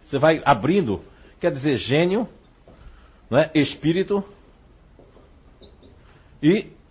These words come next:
também quer dizer sorte. Uma boa sorte. Quem tinha uma boa sorte tinha um bom demônio, que é um bom gênio, que é um bom espírito.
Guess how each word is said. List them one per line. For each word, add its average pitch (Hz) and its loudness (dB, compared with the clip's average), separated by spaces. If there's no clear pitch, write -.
também 165 0
quer 170 2
dizer 156 -2
sorte. - 2
Uma 139 0
boa 117 2
sorte. - -2
Quem 214 2
tinha 180 -2
uma 175 6
boa 180 6
sorte 196 4
tinha 196 4
um 190 2
bom 170 2
demônio, 175 4
que - 4
é 202 8
um 185 4
bom 143 2
gênio, 143 2
que - 2
é 160 4
um 139 2
bom 139 0
espírito. 147 -4